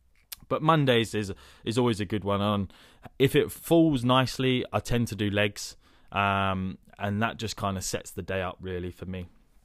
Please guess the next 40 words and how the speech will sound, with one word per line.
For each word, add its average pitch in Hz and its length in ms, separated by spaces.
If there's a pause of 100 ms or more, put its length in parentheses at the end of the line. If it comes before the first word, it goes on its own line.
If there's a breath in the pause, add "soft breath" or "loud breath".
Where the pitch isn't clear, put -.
(840 soft breath)
So - 120
that's 202 180
training 160 420
done, 151 320 (400 soft breath)
um, 117 640 (800)
and 135 180
then 147 240
we're 139 140
kind 120 320
of 101 220
then, 110 480 (1000)
the, 131 320 (120)
the 143 80
best - 380
part 143 320
of 120 160
the 120 80
training 110 640 (500 soft breath)
is 117 180
kind 110 260
of - 160
done, 123 340 (200)
um, 101 600 (120)
and 117 120
it's 110 140
not 135 160
even 107 300
midday 104 360
yet. 95 180
It's 98 100
coming 131 280
up 95 160
to 107 100
about 95 280
midday, 98 420
and 90 120
I've 92 100
hit 143 260
my 117 100
cardio. 110 580